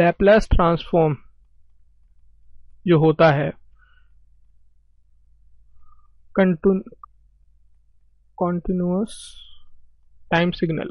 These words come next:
का, ये इसमें ध्यान रखना है। continuous time signal अगर suppose कीजिए एक्सटी है आपका, तो उसका जो Laplace transform होगा उसको हम denote करेंगे एक्सएस से,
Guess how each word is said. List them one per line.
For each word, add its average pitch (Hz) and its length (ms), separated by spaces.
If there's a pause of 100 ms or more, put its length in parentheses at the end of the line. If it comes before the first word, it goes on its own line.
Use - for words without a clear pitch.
(100)
का, - 200 (1120)
ये 226 100
इसमें 185 220
ध्यान 156 260
रखना 170 200
है। 175 60
continuous 175 540
time 175 160
signal 165 440 (400)
अगर 170 180
suppose 180 420
कीजिए 180 520
एक्सटी - 420
है 170 100
आपका, 151 300 (380)
तो - 180
उसका 220 520
जो 214 200
Laplace 190 520
transform 170 600 (100)
होगा 165 200
उसको 202 240
हम 202 240
denote 175 340
करेंगे 165 380
एक्सएस - 800
से, - 260